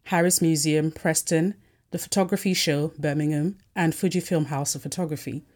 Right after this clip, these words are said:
Her curatorial career started with the exhibition We Are Here for U K B F Talk, that is, U K Black female photographers in Warsaw. Since then, she created platforms for talented, predominantly female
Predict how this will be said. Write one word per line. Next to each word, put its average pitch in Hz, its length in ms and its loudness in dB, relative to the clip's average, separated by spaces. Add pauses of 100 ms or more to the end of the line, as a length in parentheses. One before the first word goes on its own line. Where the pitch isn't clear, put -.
(560)
Her 196 140 -2
curatorial 202 680 2
career 180 560 2
started 180 480 0
with 156 120 -2
the 165 120 -4
exhibition 165 560 -2
We 160 160 2
Are 151 80 -2
Here 190 420 0 (240)
for - 220 -2
U 170 160 0
K 175 160 -2
B 165 180 0
F 165 160 -4
Talk, 170 280 -4
that 156 140 -6
is, 175 280 -2
U 160 140 -2
K 160 160 -2
Black 156 280 -4
female 151 280 -4
photographers 147 720 -6 (120)
in 156 160 2
Warsaw. 143 460 -4 (420)
Since 202 300 2
then, 196 220 4
she 202 160 0
created 175 440 0
platforms 185 540 0
for 170 100 0
talented, 180 500 0
predominantly 170 540 -2
female 160 380 -2